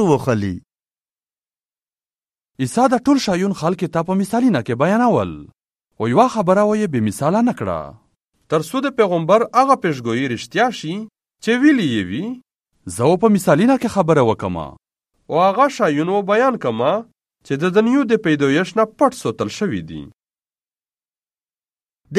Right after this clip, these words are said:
Speaker 1: کریانې د مثال سپیناوی کړل.
Speaker 2: بیا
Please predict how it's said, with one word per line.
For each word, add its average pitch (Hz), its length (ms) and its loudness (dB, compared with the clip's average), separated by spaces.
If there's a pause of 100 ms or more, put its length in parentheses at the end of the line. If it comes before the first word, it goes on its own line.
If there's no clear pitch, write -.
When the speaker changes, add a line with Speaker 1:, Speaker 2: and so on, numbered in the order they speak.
(120)
Speaker 1:
کریانې 240 500 2
د 170 160 0
مثال 165 380 0 (160)
سپیناوی 196 640 0
کړل. 104 240 -2 (2000)
Speaker 2:
بیا 147 180 -2